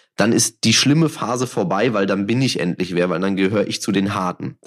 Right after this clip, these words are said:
So, jetzt könnte man eins und eins zusammenzählen. Ich bin dann leider so in die falschen, ins falsche Umfeld geraten, schiefe Bahn, das volle Programm.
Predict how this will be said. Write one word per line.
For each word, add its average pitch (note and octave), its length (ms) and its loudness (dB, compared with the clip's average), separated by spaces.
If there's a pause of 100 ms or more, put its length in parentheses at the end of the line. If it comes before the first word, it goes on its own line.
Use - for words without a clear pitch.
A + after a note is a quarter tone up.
(340)
So, F2 160 4
jetzt - 400 -4
könnte G#2 200 0
man G2 200 2
eins G2 260 -2
und G2 100 -2
eins F#2+ 240 -2
zusammenzählen. G#2+ 540 -2
Ich G#2+ 100 -6
bin F#2+ 120 -2
dann F#2+ 120 0
leider F#2+ 280 -2
so F#2 80 0
in F#2 80 0
die F#2 80 -2
falschen, F#2+ 720 -4 (380)
ins F#2+ 160 4
falsche G#2+ 260 2
Umfeld B2 420 0
geraten, G#2+ 520 -2 (100)
schiefe - 340 0
Bahn, G2 320 0
das F2+ 140 -2
volle G2+ 240 0
Programm. G#2 500 -2